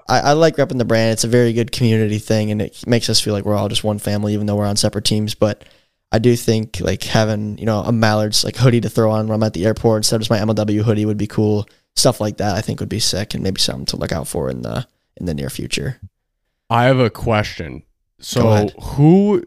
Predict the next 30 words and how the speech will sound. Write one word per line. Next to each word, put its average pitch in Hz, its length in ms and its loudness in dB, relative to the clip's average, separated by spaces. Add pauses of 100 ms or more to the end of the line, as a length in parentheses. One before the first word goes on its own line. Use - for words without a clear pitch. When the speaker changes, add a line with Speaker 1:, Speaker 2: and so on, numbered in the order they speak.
(140)
Speaker 2:
drove? 113 520 2
Did 117 160 -2
anyone 185 360 2
drive 101 680 2
out 95 340 -2 (480)
to 101 480 -2 (140)
Vermont 92 440 -6 (120)
this 98 200 -10
weekend? 104 440 -6 (960)
Speaker 1:
No 139 320 6
players 123 600 0
did. 76 440 -6
I 120 200 4
explored 127 560 2
it - 380 0
'cause - 540 0
it's 110 260 -2
just 123 220 2
an 113 80 -4
expensive 113 480 0
trip, 120 380 0
to 107 100 -2
be 113 120 2
candid, 117 320 0
Speaker 2:
So 127 220 6
Speaker 1:
but 123 200 6
Speaker 2:
no 139 260 4
players, 156 540 4
but 107 360 -2 (420)
parents? 139 680 -2